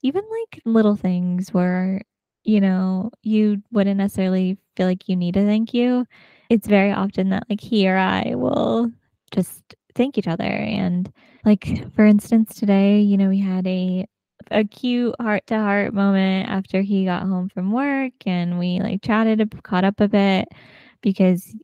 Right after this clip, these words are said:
previously in the entirety of us, like, living together and being together all the time, because we went from lo-, we went from long distance to visiting each other,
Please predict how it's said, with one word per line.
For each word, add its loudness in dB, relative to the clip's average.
previously 0
in 0
the 2
entirety 0
of -2
us, -2
like, -4
living 4
together 2
and 0
being 2
together -2
all -6
the -8
time, -2
because -2
we 2
went 2
from 4
lo-, 0
we 0
went 2
from 2
long 2
distance -6
to -4
visiting 4
each 4
other, 2